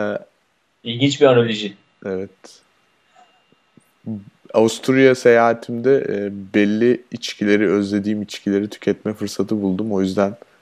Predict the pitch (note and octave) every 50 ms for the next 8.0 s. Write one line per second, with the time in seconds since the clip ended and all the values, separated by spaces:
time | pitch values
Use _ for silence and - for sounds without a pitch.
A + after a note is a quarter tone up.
0 | _ _ - F#2+ G2 - - G#2 G2+ G2+ G#2 G2 G2 G2 G2 G2+ G2 C#2 E2 G2+
1 | G2 G2 G2 G2 G2 G#2 G2 G2+ F#2+ F#2+ F#2+ A2+ A2+ A#2 A#2+ A#2 G2 F#2+ G2 G2
2 | F#2+ F#2+ F#2+ F#2 - - - - F2+ F2+ F#2 F#2 - - - F#2+ F2+ F2 F2 F2
3 | F2+ F#2+ G2 _ _ _ _ _ _ - - - - - - _ _ - G2+ G#2
4 | G2+ G2 G2 G2+ G2 F2+ G2 G2 - _ _ _ _ _ _ _ _ _ _ _
5 | _ _ _ _ _ _ - - - - - G2+ G#2 G#2+ G#2 G2+ G#2 G#2 G#2 G2+
6 | F#2+ C3+ F3+ - - - - - C3 B2+ C3+ - A2+ - D3+ D#3 D#3+ D#3+ C#3+ D3
7 | F3 E3+ E3 E3 D#3 D3 - _ - C#3 C#3 C3+ C3 B2 B2 A#2+ - - A2+